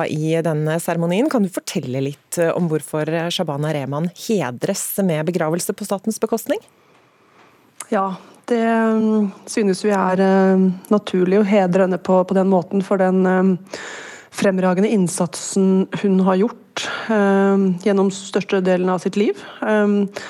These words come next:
Speaker 2: spesielt for kampen, eh, mot negativ sosial kontroll, kampen mot, eh, æresvold. Altså, Shabana Rehman, eh, var den som turte,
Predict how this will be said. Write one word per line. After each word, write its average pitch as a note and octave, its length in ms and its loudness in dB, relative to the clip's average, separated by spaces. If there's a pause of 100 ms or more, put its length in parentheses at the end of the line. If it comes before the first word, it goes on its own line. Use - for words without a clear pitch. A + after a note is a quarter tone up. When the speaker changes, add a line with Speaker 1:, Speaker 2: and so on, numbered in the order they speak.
(360)
Speaker 2:
spesielt G#3 560 -2
for A3+ 100 -2
kampen, G3+ 680 0
eh, G3+ 260 4
mot F#3 400 2
negativ F#3 380 0
sosial F#3 340 -2
kontroll, G3 720 2
kampen F#3+ 380 0
mot, F#3 260 2 (140)
eh, F#3+ 40 4
æresvold. G3 760 2
Altså, G3 400 0
Shabana G3+ 340 2
Rehman, F#3+ 460 2
eh, G3+ 240 4 (540)
var G3+ 140 4
den F3+ 180 0
som F#3+ 340 0
turte, G3+ 580 -2